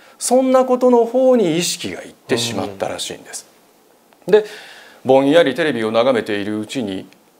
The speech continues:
Speaker 1: カタカタと窓が開く音がしました。見ると、自分の部屋の窓を開けて、同じクラスの男友達、仲のいい男友達が入ってくるところでした。いや、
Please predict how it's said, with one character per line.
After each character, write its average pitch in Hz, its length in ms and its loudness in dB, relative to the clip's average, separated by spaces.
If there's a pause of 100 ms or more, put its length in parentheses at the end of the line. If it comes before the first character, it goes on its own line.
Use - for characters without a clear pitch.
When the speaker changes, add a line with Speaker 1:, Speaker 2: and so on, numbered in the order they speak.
(320)
Speaker 1:
カ 262 160 2
タ 202 300 -4
カ 175 240 -4
タ 98 160 -4
と 85 160 -12
窓 190 340 -2
が 80 220 -6
開 104 100 -6
く 190 180 -12
音 185 200 -10
が 85 100 -6
し 78 140 -14
ま 71 100 -14
し - 80 -14
た。 - 200 -16 (880)
見 247 120 -2
る 143 100 -6
と、 78 320 -12 (540)
自 196 160 2
分 262 180 4
の 247 100 6
部 214 80 0
屋 220 160 2
の 202 100 -2
窓 196 240 2
を 92 300 -2
開 135 240 0
け 135 40 -14
て、 127 360 0 (720)
同 233 280 4
じ 254 180 -4
ク 254 120 -8
ラ 202 100 0
ス - 160 -10
の 78 220 -12
男 262 400 0
友 233 300 -2
達、 - 360 -14 (320)
仲 180 300 2
の 131 140 0
い 123 100 2
い 123 60 2
男 214 340 0
友 220 240 0
達 190 240 -2
が 196 80 4
入 254 300 0
っ - 20 -12
て - 240 -6
く 98 140 -8
る 90 100 -8
と 113 140 -4
こ 160 100 0
ろ 165 80 2
で 107 80 0
し - 80 -8
た。 - 160 -6 (640)
い 240 60 0
や、 233 280 4